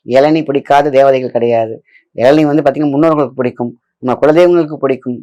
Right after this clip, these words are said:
தேவதைகளுக்கு பிடிக்கும். அது எல்லா காற்றலைகள்ல இருக்கக்கூடிய எனர்ஜியை பியூரிஃபை கொடுக்கக்கூடியது இளநீ. அதான் இளநீர் என்பது மிகப்பெரிய மகா மருந்து. தண்ணியே மகா மருந்து, ரெண்டும் சேருது.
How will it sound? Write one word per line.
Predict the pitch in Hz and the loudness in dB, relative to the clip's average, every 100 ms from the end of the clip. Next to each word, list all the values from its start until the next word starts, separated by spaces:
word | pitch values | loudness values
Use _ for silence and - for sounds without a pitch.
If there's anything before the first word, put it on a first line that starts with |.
| 110 | 0
தேவதைகளுக்கு | 147 165 165 156 135 | 2 2 0 -4 -8
பிடிக்கும். | 127 123 127 127 | -10 -8 -8 -10
அது | - 127 123 | -4 -4 -2
எல்லா | 139 175 - 147 | 0 0 0 0
காற்றலைகள்ல | 180 - 175 156 139 135 | -2 0 0 0 0 0
இருக்கக்கூடிய | 127 - 131 127 | 0 -2 -6 -4
எனர்ஜியை | 143 151 156 147 _ _ _ _ - | -4 -4 -6 -8 _ _ _ _ 0
பியூரிஃபை | 196 180 165 | 2 2 0
கொடுக்கக்கூடியது | 143 147 143 135 | 0 -2 0 0
இளநீ. | 117 117 113 _ _ - - - | 0 -4 -12 _ _ -20 -16 -2
அதான் | 139 143 | 0 0
இளநீர் | 123 147 160 175 180 | 2 2 4 4 4
என்பது | 165 156 151 185 | 2 4 4 4
மிகப்பெரிய | 185 143 147 156 160 185 | 2 0 0 0 2 2
மகா | 143 139 147 | 2 2 0
மருந்து. | 139 117 113 - _ _ _ - | -2 -8 -14 -20 _ _ _ -6
தண்ணியே | 185 214 214 233 | -2 0 0 0
மகா | 165 165 | 2 2
மருந்து, | 160 139 120 113 | 2 0 -6 -8
ரெண்டும் | 139 170 165 | -6 -4 -2
சேருது. | 147 123 113 120 113 | -2 -4 -4 -8 -8